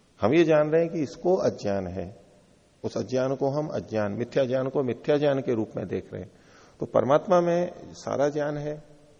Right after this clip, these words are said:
ज्ञान का भी और अज्ञान का भी, लेकिन वो सारा ठीक ठीक है, इसलिए वो ज्ञानमय ही है, वो अशुद्ध ज्ञान नहीं है। इस कारण से वो ज्ञान स्वरूप है।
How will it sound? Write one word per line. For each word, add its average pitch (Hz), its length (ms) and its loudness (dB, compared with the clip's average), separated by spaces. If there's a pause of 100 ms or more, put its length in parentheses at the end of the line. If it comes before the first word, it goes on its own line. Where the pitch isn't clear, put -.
(480)
ज्ञान 104 280 0
का 143 200 2
भी 156 280 -2
और 104 340 -4
अज्ञान 110 360 -2
का 120 160 0
भी, 127 120 -4
लेकिन 139 360 -6
वो 123 80 -2
सारा 113 220 -4
ठीक 117 240 -8 (100)
ठीक 127 200 -4
है, 123 160 0
इसलिए 113 360 -6
वो 131 140 -2
ज्ञानमय 107 680 -4
ही 143 200 -4
है, 107 220 -6 (360)
वो 127 60 -4
अशुद्ध 95 300 -8
ज्ञान 87 260 -8
नहीं 90 260 -8
है। 82 140 -14 (920)
इस 117 140 -8
कारण 85 320 -10
से - 160 -16 (160)
वो 139 80 -2
ज्ञान 113 340 -2
स्वरूप 82 460 -8
है। - 140 -14